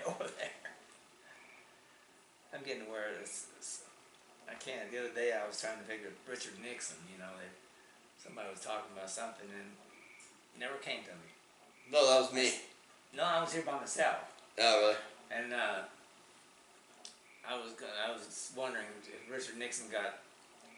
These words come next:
Speaker 1: oh, I know, they were arguing about, somebody came out and said Richard Nixon got impeached. And then they, and, and somebody said this, this person had, has no clue what they're talking about. Richard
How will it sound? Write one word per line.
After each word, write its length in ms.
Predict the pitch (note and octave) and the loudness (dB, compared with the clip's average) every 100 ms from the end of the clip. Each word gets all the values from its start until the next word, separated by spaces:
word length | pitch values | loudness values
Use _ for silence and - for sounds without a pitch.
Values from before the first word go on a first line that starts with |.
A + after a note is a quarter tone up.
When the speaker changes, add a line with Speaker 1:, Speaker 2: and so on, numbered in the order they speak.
| - - - | -20 -10 6
Speaker 1:
oh, 180 | D#3+ C#3 | 8 10
I 160 | D3 | 8
know, 160 | B2+ A#2+ | 6 0
they 80 | C#3 | 0
were 160 | C3 | 2
arguing 320 | B2+ C#3+ B2 | 4 4 2
about, 400 | A#2 A2+ G2+ G2 - A#2+ | 0 2 2 0 -6 -10
somebody 380 | - D#3 D#3 A#2 - | -6 -2 2 2 2
came 160 | C3 | -2
out 160 | A#2+ G#2+ | 0 0
and 20 | |
said 220 | G#2 A#2 A#2 | 0 -2 -2
Richard 280 | C3 A#2 G#2+ | -2 -2 -2
Nixon 260 | A#2 A#2 G#2 G#2 | -2 -2 -6 -4
got 160 | G2 | -2
impeached. 720 | F#2+ - D#3+ E2 - - - - - - - - - - - - - - - - - - - - - | -4 -6 -6 -4 -4 -2 -4 -6 -16 -20 -20 -20 -20 -20 -20 -20 -20 -20 -20 -20 -20 -20 -20 -18 -10
And 240 | A#2 A2+ | -8 -6
then 80 | A2+ A2 | -8 -8
they, 320 | A2+ A2+ A2 - | -6 -4 -6 -10
and, 120 | A2+ A2+ G#2 G2+ G2+ - | -12 -10 -12 -12 -18 -16
and 80 | A#2+ A2 G#2 - - | -14 -14 -16 -20 -12
somebody 380 | - C#3 A#2 G#2+ | -8 -4 -2 -2
said 260 | A#2+ G2+ | -4 -4
this, 120 | A2+ A2+ - | -8 -12 -14
this 160 | A#2+ - | -10 -10
person 380 | - B2 A#2 A#2+ | -6 -6 -6 -6
had, 220 | B2 A#2+ G#2 | -6 -4 -4
has 220 | A#2+ A#2 | -6 -6
no 60 | A2 - | -10 -8
clue 100 | B2 A2 | -8 -6
what 100 | G2 | -8
they're 160 | G2 | -8
talking 300 | A2+ A2 G#2+ | -2 -2 -2
about. 240 | - - - - - - - - - - - | -12 -14 -16 -16 -20 -20 -20 -20 -20 -20 -14
Richard 240 | C3+ C3+ | -10 -8